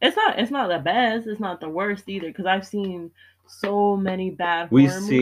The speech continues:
Speaker 1: movies.
Speaker 2: so many bad movies. We should
Speaker 1: So
Speaker 2: review
Speaker 1: many.
Speaker 2: those. Holy
Speaker 1: Honestly, this
Speaker 2: shit.
Speaker 1: is probably, like, in the, in the, like, top ones, not even, like,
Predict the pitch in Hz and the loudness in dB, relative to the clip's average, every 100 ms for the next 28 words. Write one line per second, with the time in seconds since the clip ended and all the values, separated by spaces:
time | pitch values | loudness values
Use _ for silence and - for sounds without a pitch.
0 | 117 95 - - 131 135 110 95 87 90 | 2 -2 -8 -12 -10 -6 -6 -6 -8 -8
1 | 92 90 87 110 123 95 90 98 95 82 | -8 -8 -10 -10 -8 -6 -6 -4 -6 -4
2 | 82 85 95 202 220 233 - 233 208 196 | -6 -6 -8 -6 -4 -4 -4 -6 -6 -8
3 | 208 _ 214 185 180 170 104 175 170 - | -10 _ -8 -6 -8 -10 -14 -14 -14 -18
4 | _ _ - 185 175 170 160 151 _ _ | _ _ -18 -16 -14 -16 -18 -20 _ _
5 | _ - 170 165 160 147 143 147 180 170 | _ -8 -8 -8 -14 -16 -18 -18 -12 -10
6 | 170 165 151 143 | -10 -12 -14 -18